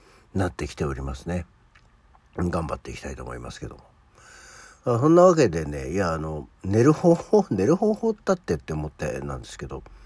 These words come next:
まあね、もうずっとしつこいぐらいに言ってる、最近はこう、風邪白高部のお世話になることが多いじゃないですか。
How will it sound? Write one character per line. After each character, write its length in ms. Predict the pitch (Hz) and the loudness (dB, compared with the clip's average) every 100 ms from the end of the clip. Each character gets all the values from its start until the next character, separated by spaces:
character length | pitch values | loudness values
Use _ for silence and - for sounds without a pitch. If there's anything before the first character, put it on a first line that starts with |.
| - - - - _ | -20 -20 -20 -20 _
ま 360 | - 139 107 71 | 4 4 4 0
あ 20 | |
ね、 280 | - 185 214 - - - - _ - | 2 2 2 -6 -20 -20 -20 _ -8
も 140 | 98 | -4
う 40 | 90 | 0
ず 300 | 104 123 123 | 2 4 2
っ 40 | - | -2
と 100 | 110 | -6
し 120 | - | -6
つ 100 | - | -2
こ 160 | 175 | 2
い 60 | 160 | 4
ぐ 100 | 120 | 4
ら 100 | 98 | 2
い 20 | |
に 60 | 82 | 0
言 100 | 78 | -6
っ 20 | |
て 180 | - 87 | -6 -6
る、 220 | 80 82 - - - - _ | -6 -6 -10 -20 -20 -20 _
最 200 | - 131 | 0 0
近 160 | 123 123 | 2 0
は 100 | 113 | 0
こ 180 | 107 107 | 0 -2
う、 40 | |
風 380 | - 123 107 131 | 0 -2 2 2
邪 80 | 127 | 0
白 320 | - 127 123 | -2 0 2
高 260 | 139 - 98 | 0 0 -2
部 120 | 82 | -2
の 240 | 76 - - _ _ _ 95 | -6 -8 -14 _ _ _ -8
お 40 | |
世 120 | - | 0
話 160 | 113 87 | 2 2
に 220 | 76 65 - _ _ | -4 -8 -14 _ _
な 160 | 95 104 | -2 -2
る 100 | 92 | -2
こ 140 | - | -4
と 100 | 65 | -8
が 240 | - 60 - _ _ _ _ _ _ _ _ - - - | -8 -8 -10 _ _ _ _ _ _ _ _ -20 -20 0
多 220 | 120 135 | 8 8
い 60 | 101 | 8
じ 100 | - | 2
ゃ 40 | |
な 120 | - | -8
い 40 | - | -10
で 100 | - | -14
す 100 | - | -16
か。 140 | - | -18